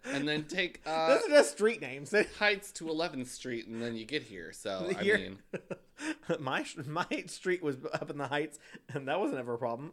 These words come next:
Speaker 2: I was on Seventeenth Street.
Speaker 1: Um,
Speaker 2: See, Seventeenth Street's
Speaker 1: Texas
Speaker 2: long.
Speaker 1: Street, Houston Street, Dallas.
Speaker 2: <laughs> No, it
Speaker 1: There's
Speaker 2: just
Speaker 1: streets in the
Speaker 2: confused
Speaker 1: city.
Speaker 2: everyone.
Speaker 1: Anyways,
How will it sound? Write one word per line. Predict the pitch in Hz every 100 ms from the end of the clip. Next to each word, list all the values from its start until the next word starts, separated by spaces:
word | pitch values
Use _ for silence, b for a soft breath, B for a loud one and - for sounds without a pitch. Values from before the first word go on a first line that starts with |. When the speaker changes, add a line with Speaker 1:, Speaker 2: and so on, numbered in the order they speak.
| -
Speaker 2:
I |
was | 185
on | 147
Seventeenth | 143 156 156 294 -
Street. | - 98 - _
Speaker 1:
Um, | 139 139 127 113 113 - -
Speaker 2:
See, | 131 117 220
Seventeenth | 233 233 220 220
Street's | 202 -
Speaker 1:
Texas | 208 160 123
Speaker 2:
long. |
Speaker 1:
Street, | - 117 107 98 - - -
Houston | - 127 - 107
Street, | 95 - 92 -
Dallas. | - 147 127 80 - - -
Speaker 2:
<laughs> |
No, | 151
it | 143 151 -
Speaker 1:
There's | - 196 185
Speaker 2:
just |
Speaker 1:
streets | - 262 254 -
in | -
the | 180
Speaker 2:
confused | 202 175 127
Speaker 1:
city. | - - -
Speaker 2:
everyone. | 147 - 170 214
Speaker 1:
Anyways, | 160 104 95